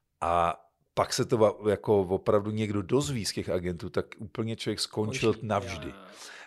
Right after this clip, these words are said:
Speaker 1: Takže tam nejdou tyhle ty věci vůbec dělat. Navíc jde vždycky oslovit jenom jeden herec, jo, na jednu roli. Nemůže se os-, nemůžou se oslovit dva. Eh, za další je potřeba mít toho hlavního a pak teprve ty další. Takže dokud není hlavní,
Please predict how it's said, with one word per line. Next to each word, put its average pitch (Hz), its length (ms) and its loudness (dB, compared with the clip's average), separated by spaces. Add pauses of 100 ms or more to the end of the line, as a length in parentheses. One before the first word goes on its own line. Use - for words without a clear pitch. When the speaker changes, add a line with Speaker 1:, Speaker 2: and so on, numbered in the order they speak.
Speaker 1:
Takže 101 320 2
tam 127 320 2
nejdou 147 360 6
tyhle 127 300 4
ty 123 120 2
věci 120 240 2
vůbec 117 260 4
dělat. 98 320 6
Navíc 110 560 0 (380)
jde 107 120 2
vždycky 101 360 -2
oslovit 120 420 2
jenom 120 240 0
jeden 110 420 4
herec, 101 500 4
jo, 87 160 -4
na 95 200 0
jednu 92 280 2
roli. 85 240 0
Nemůže 110 500 -4
se - 140 -2
os-, 101 300 -4
nemůžou 101 340 -2
se - 140 -2
oslovit 101 420 0
dva. 85 420 2 (480)
Eh, 87 280 2
za 98 160 4
další 113 640 6
je 113 120 4
potřeba 110 640 4
mít 104 320 -4
toho 117 220 10
hlavního 107 920 4 (300)
a - 80 -8 (160)
pak - 220 4
teprve 120 560 6
ty 120 140 0
další. 95 360 6
Takže 98 300 0
dokud 117 380 2
není 127 220 -2
hlavní, 98 580 2